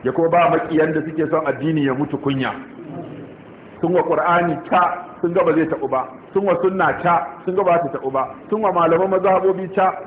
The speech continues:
sun ga ba su taɓu ba. Malamai an musu ta, an ga ba su taɓu ba. Saboda addinin na Allah ne.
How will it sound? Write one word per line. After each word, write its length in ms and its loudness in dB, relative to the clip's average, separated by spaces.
sun 100 -2
ga 80 2
ba 180 4
su 160 -6
taɓu 140 -8
ba. 160 -2
Malamai 420 4
an 140 0
musu 240 -2
ta, 160 4
an 80 -2
ga 80 2
ba 160 2
su 180 -6
taɓu 140 -10
ba. 220 -4
Saboda 320 2
addinin 360 0
na 140 0
Allah 240 2
ne. 120 -6